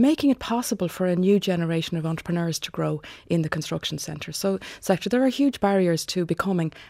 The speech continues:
a small builder or a small developer in terms of, uh, capitalising, in terms of access to land and finance, in terms of having the certainty of contracts to employ apprenticeships and to take people on.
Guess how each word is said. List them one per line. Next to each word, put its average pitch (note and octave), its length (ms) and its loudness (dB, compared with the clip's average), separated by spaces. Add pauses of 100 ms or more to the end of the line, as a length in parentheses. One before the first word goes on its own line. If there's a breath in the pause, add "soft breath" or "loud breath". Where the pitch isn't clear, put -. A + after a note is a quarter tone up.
a E3+ 60 -4
small E3+ 300 2
builder D#3 320 -2
or D#3 120 -4
a D#3 60 -2
small D#3+ 260 -2
developer D3+ 420 -6
in E3 160 -2
terms E3 340 -2
of, D3+ 200 -4 (400 loud breath)
uh, D#3+ 220 0
capitalising, E3 800 0
in D#3 100 -4
terms E3 280 -4
of E3 80 -4
access E3+ 360 -4
to - 120 -8
land D#3+ 260 -2
and D3+ 120 -4
finance, E3 520 -2 (280 loud breath)
in E3+ 120 2
terms F3 300 2
of - 80 -8
having F3 300 -2
the D#3+ 80 -2
certainty F3+ 500 0
of D#3+ 140 -2
contracts E3 560 -4
to E3+ 220 -2
employ D#3+ 360 -4
apprenticeships F#3 640 -2 (320 loud breath)
and E3+ 120 2
to E3+ 60 -4
take E3+ 280 -2
people E3 300 -4
on. D#3 240 -4